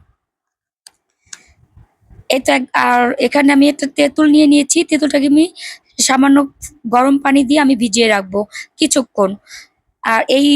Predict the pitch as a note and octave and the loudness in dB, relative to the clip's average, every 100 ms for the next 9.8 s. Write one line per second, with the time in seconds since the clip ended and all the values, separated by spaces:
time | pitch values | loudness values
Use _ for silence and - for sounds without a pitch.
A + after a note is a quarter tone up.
0 | C#4+ - C#4+ C4+ C#4 C4 C#4+ B3+ B3 A#3+ | -2 -4 -6 -2 0 2 0 0 -2 -2
1 | C4 C#4 C#4 - A3 C4+ C4+ C4+ C4+ B3 | 0 0 0 -2 0 0 2 0 0 -2
2 | C4 C4+ C#4 A3+ C4 B3+ B3+ B3 A#3+ B3 | 0 -2 -2 0 0 0 -2 -2 -2 -2
3 | A#3+ E4 G#4 - - - - - A3 - | 0 -2 -4 -14 -16 -16 -8 -2 -2 0
4 | B3 C4 A#3 C4 C#4+ C#4+ - D4 C4+ G#3+ | 0 0 0 0 2 0 0 0 0 0
5 | G#3+ A3 G#3 G3+ G3 - G3+ _ - - | 0 2 2 0 0 -4 -6 _ -20 -20
6 | - - G#3+ C4 A#3+ B3 C4+ B3+ C4+ C4 | -14 -4 -4 0 0 2 2 0 -2 -2
7 | C4+ A#3+ A#3+ A#3+ C4 C4 C4+ _ - B3+ | 0 2 2 0 0 0 -2 _ -2 0
8 | C#4 C4+ C#4 C4 C4 C#4 F#4 - - - | 0 0 0 0 0 -2 -4 -6 -20 -12
9 | - B3+ C4+ A#3+ G#3 G3+ - - | -2 0 2 2 0 -2 -4 -6